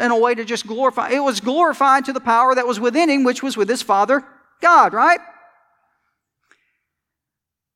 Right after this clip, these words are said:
Verse fifteen. But, <laughs> oh, don't you love that? I won't say anymore, but it, it is always one of those.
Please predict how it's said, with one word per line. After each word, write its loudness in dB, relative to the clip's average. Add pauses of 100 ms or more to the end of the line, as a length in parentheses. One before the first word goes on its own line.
(240)
Verse -2
fifteen. -8 (360)
But, 2 (880)
<laughs> -2 (1400)
oh, -4
don't -4
you -10
love -2
that? -2 (1080)
I -4
won't -6
say -2
anymore, -2
but -4
it, -2
it 0 (440)
is -10
always 0
one -6
of -6
those. -6